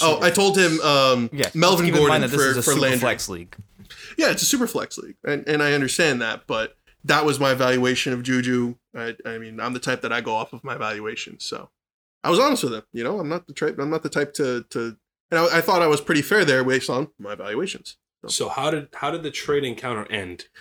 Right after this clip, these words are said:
Speaker 2: Uh, <laughs> so it ended with us having some banter back and forth.
Speaker 3: Yep.
Speaker 2: He didn't wanna do the Diggs deal. Um, and then we got to a point where we went back to talking about Diggs because I presented him, like,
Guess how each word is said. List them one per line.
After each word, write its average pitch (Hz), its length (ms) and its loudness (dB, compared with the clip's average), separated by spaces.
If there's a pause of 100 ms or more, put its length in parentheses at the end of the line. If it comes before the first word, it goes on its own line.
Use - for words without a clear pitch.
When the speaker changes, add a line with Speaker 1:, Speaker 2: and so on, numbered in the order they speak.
(220)
Speaker 2:
Uh, 143 720 4
<laughs> - 40 -14
so 156 240 0
it 147 80 0
ended 175 480 4
with 147 200 2
us 143 160 2
having 147 220 0
some 147 160 -2
banter 135 260 0
back 127 220 0
and 117 100 -10
forth. 185 560 2 (180)
Speaker 3:
Yep. 117 180 -2
Speaker 2:
He 170 120 2
didn't 165 200 2
wanna 147 360 4
do 151 200 4
the 147 100 2
Diggs 135 340 0
deal. 135 680 2 (360)
Um, 110 640 -8 (420)
and 143 160 2
then 139 160 4
we 139 120 2
got 190 220 2
to 185 80 2
a 160 60 2
point 165 300 2
where 147 100 4
we 139 80 2
went 165 280 0
back 165 340 2
to 151 120 -4
talking 139 360 -2
about 127 300 0
Diggs 123 380 0
because 131 260 -4
I 123 100 -2
presented 127 600 -4
him, 123 260 -6
like, 110 300 -8